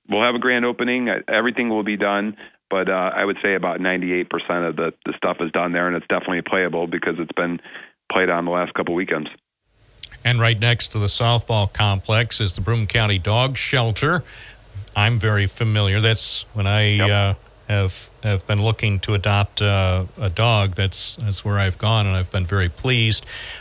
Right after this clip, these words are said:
Speaker 2: Uh, C twelve News reported that, uh, because of staffing shortages and, uh, need for more volunteers, the shelter is temporarily closed. Says they're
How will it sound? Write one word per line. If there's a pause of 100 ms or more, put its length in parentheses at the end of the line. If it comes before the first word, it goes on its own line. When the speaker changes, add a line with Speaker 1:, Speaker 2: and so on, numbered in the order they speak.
(100)
Speaker 2:
Uh,
C
twelve
News
reported
that,
uh, (380)
because
of
staffing
shortages
and,
uh,
need
for
more
volunteers, (300)
the
shelter
is
temporarily
closed.
Says
they're